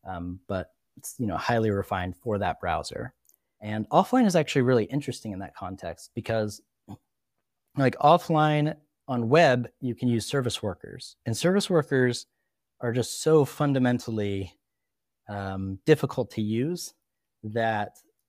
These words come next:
it's, it's almost dangerous to use them, right? Like, if they cache too aggressively, then you can't send a bug fix, and you'll get contacts and support, and people will be like, "Hey, why does my U R L not update?" Um, and, and then it's, you know, like,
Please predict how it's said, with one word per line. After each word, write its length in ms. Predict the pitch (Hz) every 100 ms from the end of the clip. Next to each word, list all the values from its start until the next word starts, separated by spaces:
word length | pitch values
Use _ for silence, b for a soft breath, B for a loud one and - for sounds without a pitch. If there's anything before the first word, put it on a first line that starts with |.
| _ _ _
it's, 240 | 135 113 -
it's 140 | 131
almost 240 | 175 127
dangerous 360 | 104 135 139 110
to 120 | -
use 220 | 110 135 -
them, 200 | 92 107
right? 140 | 120
Like, 140 | 123
if 80 | 123
they 100 | 135
cache 580 | 113 - 139 131 - -
too 120 | -
aggressively, 760 | 117 117 147 - 117 104 104 104 _ _
then 280 | 113 104 104
you 100 | 107
can't 320 | 101 127 - - -
send 240 | - 113
a 20 |
bug 280 | 95 123 131
fix, 400 | - 101 - -
and 240 | 113 104 95 _ _ -
you'll 220 | 113 107
get 240 | 104 113
contacts 760 | - 120 120 127 110 - - -
and 160 | 120 101
support, 380 | 107 - 131
and 80 | 110
people 180 | 113 113
will 80 | 110
be 100 | 110
like, 180 | 110 107
"Hey, 180 | 123
why 100 | 110
does 160 | 110 104
my 200 | 110 107
U 200 | 104 113
R 140 | 104
L 160 | 107 113
not 240 | 107 104
update?" 420 | 101 - - 95 101 _ _ _ -
Um, 420 | 101 98 95 98 _ _ _ _ -
and, 440 | 113 104 101 101 101 _ _ _ _ -
and 140 | 113
then 140 | 110 101
it's, 200 | - -
you 200 | 107 101
know, 120 | 104
like, 160 | 101